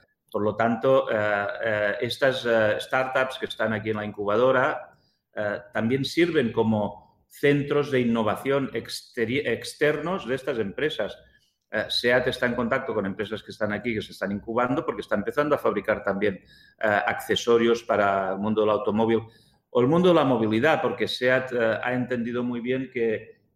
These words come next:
ya no todos son automóviles, sino que su última presentación ha sido una moto eléctrica o un patinete eléctrico.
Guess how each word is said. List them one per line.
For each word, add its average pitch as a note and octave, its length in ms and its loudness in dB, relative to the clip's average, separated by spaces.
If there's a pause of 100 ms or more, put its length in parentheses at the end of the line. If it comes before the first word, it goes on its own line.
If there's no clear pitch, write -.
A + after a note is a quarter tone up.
(160)
ya C3+ 240 2
no C3 160 2
todos B2+ 260 2
son A#2+ 160 0
automóviles, C3+ 600 0
sino A2 260 -2
que G2+ 280 -2
su A2 200 -4
última A#2 300 -2
presentación A2 480 -2
ha A2 60 0
sido A2+ 180 0
una A2 140 0
moto G#2+ 280 -2
eléctrica B2 540 0 (380)
o B2+ 80 -2
un A#2 100 0
patinete A2+ 440 0
eléctrico. G#2+ 640 -2